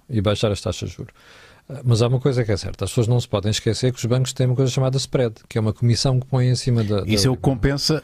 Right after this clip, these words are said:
Speaker 2: a falta de
Speaker 1: Ora bem.
Speaker 2: encaixe através do Euro-, da, da Euribor.
Speaker 1: E já agora quero dar um conselho às pessoas. Imagina, porque há uma série de bancos a praticarem um e meio, dois, dois por cento e de, de, de spread. Agora imagina se um dia destes a taxa passa de negativa para zero vírgula cinco por cento ou um por cento positivo.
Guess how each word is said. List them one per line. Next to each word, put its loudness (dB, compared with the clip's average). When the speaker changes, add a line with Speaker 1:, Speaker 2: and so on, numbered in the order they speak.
Speaker 2:
a 2
falta 0
de 0
Speaker 1:
Ora 2
bem. 2
Speaker 2:
encaixe 0
através 0
do 0
Euro-, 0
da, 0
da -2
Euribor. 0
Speaker 1:
E 0
já 2
agora 2
quero 0
dar 0
um -2
conselho 0
às -4
pessoas. -4
Imagina, 2
porque -8
há 2
uma -2
série -2
de -6
bancos -2
a -4
praticarem -2
um 0
e 0
meio, 0
dois, -2
dois -4
por -16
cento 0
e -6
de, -8
de, -4
de -2
spread. -4
Agora 0
imagina 2
se -4
um 2
dia 4
destes 0
a -2
taxa 0
passa 0
de 0
negativa 2
para -4
zero 2
vírgula 0
cinco -4
por -12
cento -2
ou 2
um -2
por -8
cento -4
positivo. -6